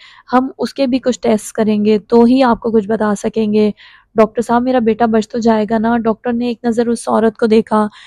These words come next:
जो हाथ जोड़े उसके सामने खड़ी थी, जैसे अपने बेटे की ज़िंदगी की भीख मांग रही हो।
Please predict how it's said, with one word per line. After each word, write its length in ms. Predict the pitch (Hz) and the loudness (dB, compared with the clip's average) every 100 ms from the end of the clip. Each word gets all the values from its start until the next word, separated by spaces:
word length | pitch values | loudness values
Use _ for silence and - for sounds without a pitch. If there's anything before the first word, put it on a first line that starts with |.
| - - | -20 0
जो 140 | 240 254 | 4 6
हाथ 320 | 220 226 254 | 6 4 4
जोड़े 300 | 240 240 240 | 4 6 6
उसके 200 | 233 226 | 4 -4
सामने 360 | - 226 214 | -2 0 0
खड़ी 280 | 214 226 214 | 0 2 2
थी, 260 | 214 226 214 - - _ | 2 2 0 -4 -20 _
जैसे 260 | 208 226 - | 4 4 4
अपने 180 | 233 254 | 0 4
बेटे 260 | 240 233 | 4 4
की 100 | 247 | 2
ज़िंदगी 400 | 240 233 226 220 | 2 2 2 2
की 140 | 226 254 | 0 2
भीख 260 | 220 226 - | 4 4 4
मांग 220 | 240 226 | 2 4
रही 160 | 233 233 | 6 6
हो। 240 | 233 233 | 6 4